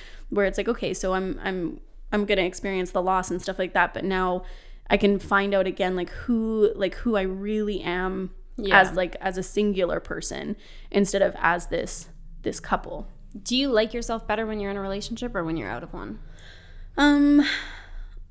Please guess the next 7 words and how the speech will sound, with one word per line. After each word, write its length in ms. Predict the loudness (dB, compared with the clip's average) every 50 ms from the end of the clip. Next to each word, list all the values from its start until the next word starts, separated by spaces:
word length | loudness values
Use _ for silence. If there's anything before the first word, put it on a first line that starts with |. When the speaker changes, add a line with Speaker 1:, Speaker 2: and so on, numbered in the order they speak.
| -16 -18 -16 -16 -16 -16 -16 -16 -16 -8 2
Speaker 1:
I 120 | 6 6 8
think 240 | 10 10 10 10 8
that 80 | 6 4
I, 260 | 4 4 4 2 2 2 2
I 540 | 4 4 4 2 0 0 0 -2 -2 -4 -4 -8 -12 -16 -16 -16 -16 -16 -16 -16 -16 -16 -12 -4 2
liked 640 | 4 6 8 8 6 4 0 -6 -12 -10 -10 -10 -10 -12 -10 -4
myself 840 | 0 2 4 4 4 2 0 0 0 0 0 0 -2 -4 -8 -12